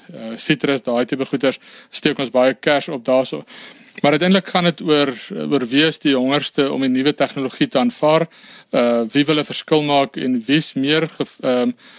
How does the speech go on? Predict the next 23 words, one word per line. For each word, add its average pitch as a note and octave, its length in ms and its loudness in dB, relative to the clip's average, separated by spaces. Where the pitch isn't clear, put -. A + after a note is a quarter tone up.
wie C#3+ 100 2
is C#3+ 60 -6
meer D3 160 0
afhanklik D3+ 420 -2
van C3 140 -2
hierdie B2 160 2
tegnologie. B2 540 -6
En B2+ 100 -2
ek A#2+ 100 -4
dink D#3 140 -2
dit D#3 160 0
is D#3 140 -2
waar C#3 280 2
die C3 240 0
Suid-Afrikaanse C#3+ 760 0
boer C3 300 2
of - 400 -10
die A#2 80 -6
Suid-Afrikaanse C#3 480 0
produsent C3 540 0
de-, C3 200 0
definitief C3+ 520 -2
uitstaan. D3+ 500 -4